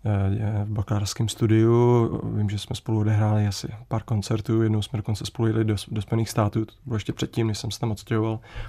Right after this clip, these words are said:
na turné asi desetidenní. Podle mě je to fakt jako jeden z nejlepších bubeníků teďka v, tady u, na, u nás na jazzové scéně. A, eh, máte pravdu, eh, od ledna vlastně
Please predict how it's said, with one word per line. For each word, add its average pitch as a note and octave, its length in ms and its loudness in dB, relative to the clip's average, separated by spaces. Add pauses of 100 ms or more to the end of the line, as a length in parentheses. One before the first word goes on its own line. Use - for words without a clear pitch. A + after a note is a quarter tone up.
(340)
na A2+ 80 4
turné A#2 400 4
asi G#2+ 200 2
desetidenní. A2 680 2 (920)
Podle B2 220 8
mě B2 140 10
je B2 60 8
to B2+ 120 4
fakt A#2 220 0
jako A#2+ 180 2
jeden A#2 260 6
z G#2 60 2
nejlepších A2 460 2
bubeníků G#2+ 500 2
teďka - 280 -6
v, G2+ 60 -10 (120)
tady G#2+ 220 -2
u, A2+ 60 -2 (300)
na, G#2 200 0
u G#2 160 0
nás G2+ 280 2
na G#2+ 80 2
jazzové G#2 320 2
scéně. G#2+ 540 4 (840)
A, G#2+ 520 6 (180)
eh, A2 140 4
máte G#2 220 4
pravdu, A2+ 680 4
eh, G#2+ 320 2
od G#2+ 200 -2
ledna G#2+ 460 4
vlastně G#2+ 440 -2